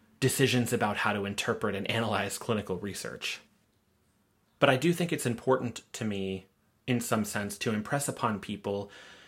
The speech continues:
this sense that we have, that intrinsically biomedical interventions are important and powerful and efficacious,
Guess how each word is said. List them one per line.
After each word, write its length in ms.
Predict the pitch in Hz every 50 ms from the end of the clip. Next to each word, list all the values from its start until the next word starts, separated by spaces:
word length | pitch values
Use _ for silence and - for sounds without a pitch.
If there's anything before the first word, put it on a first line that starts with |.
| - - _ _ _ _ _ -
this 180 | 117 127 127 -
sense 420 | - - - 135 131 135 135 - -
that 340 | - 123 110 107 104 - - _ _ _ _ _ _ _ -
we 120 | 120 120
have, 800 | 113 - - - - 135 131 127 117 110 107 104 101 - - - _ _ _ _ _ _ _ -
that 280 | 123 127 117 113 - -
intrinsically 1040 | 127 120 113 - - - 131 143 147 127 117 113 - - - 104 95 92 101 - _ - - - _ _ -
biomedical 600 | 117 110 113 113 113 110 110 107 - 110 107 92
interventions 720 | 110 110 110 104 101 110 113 113 - - 104 101 101 - - -
are 320 | - 113 107 104 104 - - -
important 640 | 123 110 104 - - 143 139 - 120 113 - - -
and 160 | - 110 101
powerful 480 | - - - 123 123 117 117 - 117 107
and 100 | 104 107
efficacious, 800 | 107 - 95 95 - - 170 - - - 113 107 107 - -